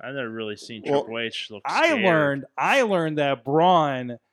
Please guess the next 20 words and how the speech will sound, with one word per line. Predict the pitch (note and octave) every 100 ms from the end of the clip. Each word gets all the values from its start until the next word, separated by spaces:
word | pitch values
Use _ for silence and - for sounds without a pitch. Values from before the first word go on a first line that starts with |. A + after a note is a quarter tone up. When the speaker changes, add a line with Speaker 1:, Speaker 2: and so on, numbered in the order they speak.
| _ -
Speaker 3:
telling | G3 F3 D#3+
Triple | F#3+ D#3+ C#3+
H | D#3+ D#3
that | D3+
if | C#3+ C#3+
you | C#3+
ever | C#3
do | C#3 D3
that | C#3+
again, | C3 C3 C3+
you'll | B2+
never | C3 C3+ C#3
play | C#3+ C#3
this | A#2+
game | - B2+
again | A#2+ B2 B2+ A#2+
is | D#3+ B2
my | C3+ B2+ -
favorite | E3 D#3+ D3 D3 D#3
thing | C#3+